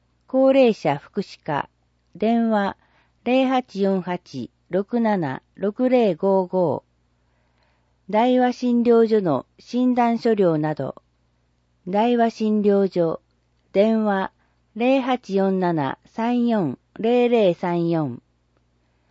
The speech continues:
見晴らし斎場の使用料。生活環境課、電話、零八四八六七六一七八。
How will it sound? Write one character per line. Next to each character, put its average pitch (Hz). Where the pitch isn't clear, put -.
見 220
晴 247
ら 254
し 202
斎 220
場 208
の 190
使 180
用 190
料。 135
生 247
活 233
環 220
境 202
課、 -
電 220
話、 196
零 254
八 247
四 190
八 180
六 208
七 190
六 202
一 254
七 175
八。 180